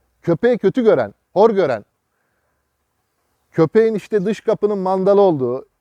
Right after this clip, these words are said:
işte ittir, yattığı yeri bellidir, bilmem nedir, şöyledir. Ya bir tane bakın köpekle ilgili düzgün atasözümüz yok. Biz farklı bir ekolden gelen bir milletiz. "Aa, biz işte çok şeyiz falan, bilmem neyiz, köpek, İstanbul'un sokak köpeği kültürü var, falanı var, filanı var."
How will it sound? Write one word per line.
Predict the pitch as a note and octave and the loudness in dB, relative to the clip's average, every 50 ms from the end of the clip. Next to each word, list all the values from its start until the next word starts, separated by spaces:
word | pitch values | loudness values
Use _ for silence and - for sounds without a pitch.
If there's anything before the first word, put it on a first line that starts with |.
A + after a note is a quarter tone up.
| _ - | _ -20
işte | D#3 - - - - | -20 -10 -6 -6 -4
ittir, | G#3+ G#3 F#3+ _ _ - G3 F3+ | -4 -4 -6 _ _ 0 2 2
yattığı | F#3 F#3 E3+ - _ - F#3 | 2 2 0 -2 _ -4 -2
yeri | F3+ F3 F3 F3 E3+ | -2 -2 -2 -2 -4
bellidir, | F3 E3+ E3+ E3 D#3 E3+ E3 D#3+ | -4 -4 -4 -6 -6 -6 -6 -6
bilmem | D#3+ D#3+ E3+ E3+ E3+ E3 E3 | -8 -8 -8 -10 -12 -10 -10
nedir, | D#3+ D#3 E3+ | -10 -10 -10
şöyledir. | D3 - - E3+ E3 D3+ | -10 -10 -10 -8 -8 -4
Ya | C3+ F#3 G3+ F#3 C3 E3 | -2 -2 -2 -2 0 0
bir | B3 D#4 D#4 C#4+ - | 0 0 0 0 -2
tane | - G#3+ G3 F#3 F3+ F#3+ F#3 | -2 -2 -2 -2 -2 -4 -6
bakın | D#3 D3+ - C#3 G#2+ | -8 -8 -10 -12 -12
köpekle | - - D#3 D#3 - G#3+ F3+ _ - D3+ C#3+ | -8 -8 -6 -4 -4 -4 -4 _ -8 -10 -10
ilgili | C3 C3+ D3+ D#3+ D3+ | -8 -8 -10 -8 -8
düzgün | C3 C3+ C3 C3+ E3 E3 | -8 -8 -8 -10 -12 -12
atasözümüz | C#3 B2 - D3 - C#3+ C3+ C3 C3+ C#3+ D3+ C3+ G2+ | -12 -12 -14 -14 -12 -10 -10 -8 -8 -6 -6 -6 -8
yok. | F2 - _ _ _ _ _ _ _ _ _ _ _ _ _ - | -10 -14 _ _ _ _ _ _ _ _ _ _ _ _ _ -2
Biz | B3 A#3+ - | -2 0 0
farklı | - A#3 A3+ G#3 - - A#3+ G#3 | 0 -2 -2 0 -2 -4 -4 -4
bir | G#3+ | -4
ekolden | F#3+ F3+ - - F#3+ F#3 F3+ D#3+ G3 G3 F#3 C3+ - _ _ _ - | -6 -8 -6 -2 -2 -2 0 0 -2 -2 -4 -6 -12 _ _ _ -10
gelen | B2 B2 G#2+ G2+ F2 E2 D#2 | -8 -8 -8 -8 -10 -12 -16
bir | E2 D#2 | -18 -18
milletiz. | D#2+ D#2 C#2+ C#2 C2 _ _ _ _ _ _ _ _ _ _ _ _ - | -18 -20 -20 -20 -20 _ _ _ _ _ _ _ _ _ _ _ _ -8
"Aa, | - A#3 B3 C4 B3 | -4 -4 -2 -2 -4
biz | A#3 - - | -6 -6 -8
işte | C#4 A3+ - - - A3+ A3+ | -10 -12 -6 -2 -2 -2 -2
çok | - - A#3+ A#3 - - | -2 -2 -2 -2 -2 -4
şeyiz | - A3 A3 A3 G3+ F3 | -10 -8 -8 -8 -8 -6
falan, | F3+ G3 G#3+ G#3+ G#3 G3 F#3+ | -4 -2 -2 -2 -4 -6 -8
bilmem | G#3 G#3 G#3 G#3+ G#3 G#3 | -10 -8 -8 -8 -8 -8
neyiz, | G#3 G#3 F#3 - | -8 -8 -6 -6
köpek, | - F#3+ - - G3 F#3 G#3 | -6 -6 -4 -6 -8 -8 -8
İstanbul'un | G3 - - - A3 G#3 G#3 G#3 G#3 G3 | -12 -8 -4 -4 -4 -2 -2 -4 -4 -4
sokak | - G3 G3 - G#3 - - | -6 -6 -8 -6 -8 -8 -6
köpeği | G3+ F3+ - G#3 G#3 F#3 | -8 -8 -6 -6 -8 -6
kültürü | - G#3 F#3 - G#3+ G3+ | -8 -10 -10 -8 -4 -2
var, | G#3 G#3 G3 F#3 | -2 -2 -2 -2
falanı | - F#3 F#3+ G3+ G3+ G3+ | -4 -4 -6 -6 -6 -6
var, | G3+ F#3+ | -6 -8
filanı | - - G3+ G3+ G3 | -8 -8 -12 -10 -10
var." | G3 | -10